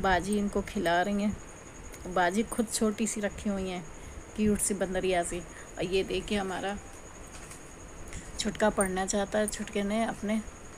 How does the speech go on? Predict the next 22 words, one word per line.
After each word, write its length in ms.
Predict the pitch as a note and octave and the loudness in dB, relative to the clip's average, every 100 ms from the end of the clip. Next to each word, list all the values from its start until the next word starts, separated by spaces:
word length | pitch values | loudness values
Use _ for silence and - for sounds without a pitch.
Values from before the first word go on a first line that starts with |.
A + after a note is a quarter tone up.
| - - - - | -12 -12 -12 2
टोकरे 340 | G#3 F#3+ G3+ | 2 4 0
में 140 | G3+ A3 - - - | 2 0 -2 -10 -10
बहुत 240 | - G3 G3+ | -2 0 2
सारे 240 | G#3 F#3 | 2 2
कागज़ 440 | G#3+ E3+ D#3+ G3 - | 2 2 2 0 -2
रख 180 | G3 G#3 | -4 -4
लिए 180 | G3 | -4
हैं 120 | G3 G#3+ - | -2 -4 2
पढ़ने 240 | - G3 F#3+ | 2 2 2
लिखने 320 | G3 - G#3+ | 4 4 4
के 80 | - | 0
लिए। 260 | - G#3 A3 - - - - - - | 0 0 -2 -8 -14 -14 -14 -12 -2
और 60 | |
ये 140 | F#3+ G3 | 2 2
देखिए 400 | F#3 F#3 G#3+ G#3+ - - - - - - - - - - - - - - - - - - - - - - - A3+ | 2 0 0 0 -4 -14 -16 -16 -14 -14 -14 -14 -14 -14 -14 -14 -16 -16 -14 -14 -14 -12 -12 -12 -14 -14 -2 2
बाजी 320 | G#3 G3 G3+ | 4 4 2
बहुत 300 | G#3 F#3+ G3+ | 2 0 0
खेल 260 | - G3+ F#3 | 0 -2 0
रही 180 | G#3 | -2
हैं 100 | G#3 | 0
इनके 200 | G#3 G3+ G#3+ | -2 -2 -4
साथ। 380 | - A3 - | -2 -2 -4